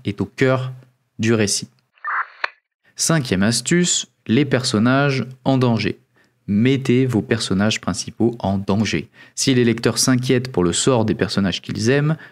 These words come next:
cela va créer une tension émotionnelle constante. Pensez par exemple à la série de romans de Lee Child avec le personnage de Jack Reacher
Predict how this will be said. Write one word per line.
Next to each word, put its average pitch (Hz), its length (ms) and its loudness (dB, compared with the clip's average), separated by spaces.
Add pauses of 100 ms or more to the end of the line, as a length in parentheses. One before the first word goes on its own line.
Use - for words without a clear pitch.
cela 107 260 0
va 104 120 2
créer 120 240 0
une 110 160 0
tension 123 440 0
émotionnelle 107 800 0 (200)
constante. - 600 -2 (580)
Pensez 117 320 2
par 113 160 2
exemple 113 300 2
à - 20 4
la 95 80 2
série 117 400 2
de 107 140 2
romans 98 400 2
de 92 100 2
Lee 95 260 0
Child 143 520 0
avec 87 200 -2
le 85 60 0
personnage 95 540 -2
de 82 280 0
Jack 113 200 -2
Reacher 135 400 0